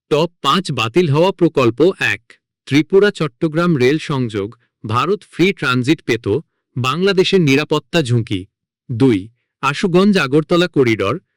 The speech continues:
বাংলাদেশের সার্বভৌমত্বের জন্য হুমকি। তিন, চট্টগ্রাম মংলা বন্দর চুক্তি, ভারতের একচেটিয়া নিয়ন্ত্রণের ভয়। চার, ফেনী নদী জল ব্যবস্থাপনা, ভারতের একতরফা সুবিধা।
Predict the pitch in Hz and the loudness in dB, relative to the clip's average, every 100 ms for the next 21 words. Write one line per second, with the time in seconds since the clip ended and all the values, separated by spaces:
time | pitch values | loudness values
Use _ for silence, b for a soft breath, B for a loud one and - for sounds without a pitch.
0 | _ 117 120 151 175 180 202 190 156 135 | _ -6 -4 -2 2 2 2 0 -2 -2
1 | 170 156 175 175 - 185 123 110 95 131 | 0 2 2 2 2 0 2 -2 -2 -4
2 | 185 _ _ - 180 202 156 123 117 98 | -6 _ _ 0 2 2 0 -2 -2 -4
3 | 95 _ _ _ _ _ _ _ _ - | -6 _ _ _ _ _ _ _ _ -8
4 | 143 131 208 180 196 196 139 147 180 175 | -8 -2 -2 0 0 0 0 2 2 2
5 | 135 139 147 170 - 123 - 123 180 - | 2 2 2 2 0 -6 -2 -2 -2 -4
6 | _ - 117 135 160 190 - - 151 - | _ -6 -4 -2 0 -2 -2 -6 -6 -4
7 | - 190 196 180 135 131 123 131 127 147 | -4 0 2 2 0 -2 -2 0 0 -2
8 | 123 110 92 98 _ _ _ _ _ _ | -2 -4 -6 -10 _ _ _ _ _ _
9 | _ _ - 135 110 147 _ _ - 151 | _ _ -6 -2 -2 -6 _ _ -2 2
10 | 202 196 160 185 135 135 156 117 120 127 | 4 4 2 0 2 2 2 0 0 -2
11 | 160 156 170 180 117 117 127 175 156 - | -4 0 0 2 2 0 2 0 0 -4
12 | 147 - 185 196 196 175 151 127 117 | -4 0 2 2 0 0 0 0 0